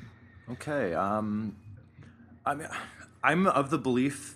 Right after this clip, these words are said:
that, um, not everyone is a designer, but I think a lot of people know what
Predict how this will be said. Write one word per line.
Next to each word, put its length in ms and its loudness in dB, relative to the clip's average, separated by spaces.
that, 480 4
um, 580 2
not 280 4
everyone 720 2
is 200 0
a 80 2
designer, 760 2
but 120 2
I 60 0
think 220 -4
a 60 -2
lot 200 6
of 80 -4
people 320 -2
know 480 2
what 380 2